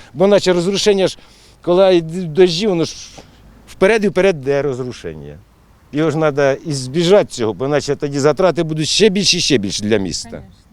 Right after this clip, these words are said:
Speaker 1: Чи для міста, чи для жильців. Ну, мені кажеться, для жильців, тому що я не бачу ніяких старань міста допомогти своїм жильцям.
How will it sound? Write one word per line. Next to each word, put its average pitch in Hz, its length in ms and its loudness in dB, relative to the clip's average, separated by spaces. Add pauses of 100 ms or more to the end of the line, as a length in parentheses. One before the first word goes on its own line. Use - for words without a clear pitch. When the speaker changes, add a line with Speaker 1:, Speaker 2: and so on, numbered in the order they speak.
(120)
Speaker 1:
Чи - 140 -8
для 110 140 0
міста, 175 280 0
чи 117 140 -6
для 101 200 0
жильців. 110 520 -4 (600)
Ну, 143 100 0
мені 190 160 4
кажеться, 170 320 0
для 156 180 0
жильців, 151 420 -2 (120)
тому 135 160 -2
що 135 180 2
я 131 160 4
не 135 120 2
бачу 127 360 -2 (260)
ніяких 135 460 0
старань 147 380 0
міста 147 420 0
допомогти 131 680 -2
своїм 104 600 -4 (160)
жильцям. 87 420 -6